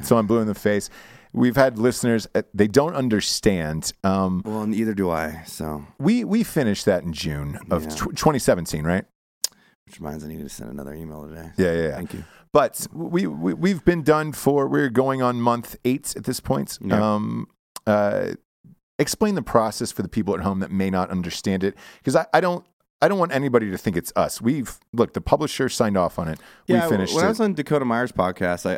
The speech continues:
Speaker 2: I spoke on it a little bit. Yeah, ultimately what happens, especially if you wanna, like, really,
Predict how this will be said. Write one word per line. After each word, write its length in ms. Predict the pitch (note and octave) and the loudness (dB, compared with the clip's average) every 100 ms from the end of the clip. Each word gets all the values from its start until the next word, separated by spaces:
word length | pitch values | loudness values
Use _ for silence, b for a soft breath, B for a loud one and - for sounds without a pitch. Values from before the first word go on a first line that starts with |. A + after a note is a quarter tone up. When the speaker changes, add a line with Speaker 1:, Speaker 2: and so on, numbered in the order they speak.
| - | -2
Speaker 2:
I 40 | |
spoke 340 | - - G2 G2 | -6 -2 -2 0
on 80 | |
it 60 | E2+ | -2
a 20 | |
little 220 | E2 F2+ | 0 0
bit. 160 | E2 F2 | 0 0
Yeah, 220 | A#2+ A2+ - | 0 0 0
ultimately 460 | D3 E3 D#3 B2 | -2 -2 -2 0
what 120 | G#2+ | 0
happens, 420 | F2+ G2+ G#2+ G2+ G2 | 0 0 0 -4 -4
especially 420 | - A2 - A2 | -2 -2 0 -2
if 100 | G#2 | 0
you 80 | G2 | 0
wanna, 160 | F#2 | 0
like, 200 | F2+ F2 | 0 -2
really, 280 | F2+ F2+ | 0 0